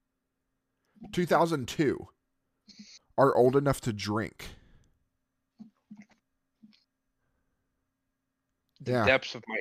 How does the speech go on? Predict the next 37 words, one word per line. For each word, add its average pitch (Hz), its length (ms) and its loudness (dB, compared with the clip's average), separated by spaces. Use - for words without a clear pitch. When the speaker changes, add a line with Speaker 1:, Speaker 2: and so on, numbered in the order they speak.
Speaker 2:
hatred 143 380 -6
for 110 120 -14
you 139 140 0
Speaker 1:
Yeah. 156 280 6
Speaker 2:
is 113 180 2
reaching 117 420 0
new 113 200 -2
levels 110 220 2
'cause - 20 2
you 175 100 2
just - 80 0
made 170 60 6
me 165 140 2
Speaker 1:
Two - 20 -2
thousand 165 180 0
two, 170 340 4
Speaker 2:
feel 127 120 2
Speaker 1:
they 131 40 4
are 127 60 4
Speaker 2:
old. 113 100 8
Speaker 1:
old 147 100 -4
enough 147 160 2
to 147 100 -4
drink. 120 760 -10
So 110 540 2
Speaker 2:
For 175 80 6
everyone, 170 400 8
for 170 80 6
everyone 165 360 8
not 135 200 4
listening, 117 440 0
I 120 60 6
was 117 160 -2
born 123 280 -4
in 113 60 -10
nineteen 110 400 -2
eighty-eight. 104 580 0